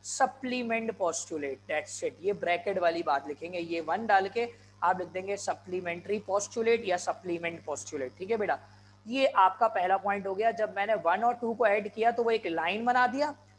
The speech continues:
और वो line किसके बराबर होती है, वन एटी degree। अब आगे आओ,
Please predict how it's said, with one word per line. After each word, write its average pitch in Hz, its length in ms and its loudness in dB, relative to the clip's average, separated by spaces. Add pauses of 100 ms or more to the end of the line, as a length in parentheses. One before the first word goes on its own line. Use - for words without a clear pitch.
(220)
और 202 140 8
वो 226 100 2
line 202 320 4
किसके 208 280 -4
बराबर 208 340 6
होती 214 220 -4
है, 214 60 0
वन 170 120 0
एटी 160 260 -12
degree। 151 240 -10 (140)
अब 185 120 4
आगे 185 240 6
आओ, 175 180 4